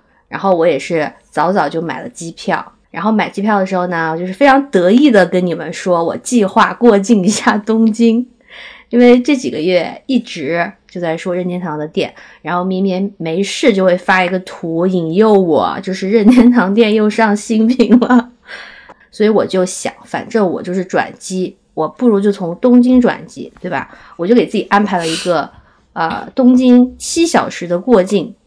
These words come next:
就是这样的话呢，我可以很快的出去买东西再回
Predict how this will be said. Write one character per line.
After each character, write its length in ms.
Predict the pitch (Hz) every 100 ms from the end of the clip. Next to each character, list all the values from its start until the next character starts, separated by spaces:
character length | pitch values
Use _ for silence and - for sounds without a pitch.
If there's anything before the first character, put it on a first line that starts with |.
| _
就 100 | -
是 120 | 247 233
这 160 | 320
样 140 | 277 240
的 140 | 214
话 180 | 220 208
呢， 320 | 180 170 185 - -
我 100 | 185
可 120 | 208
以 300 | 175 127 - _
很 220 | - 165
快 300 | - 285 247
的 140 | 185 165
出 180 | -
去 120 | 180 185
买 220 | 147 -
东 220 | 175 180
西 60 | 170
再 160 | 160
回 200 | - -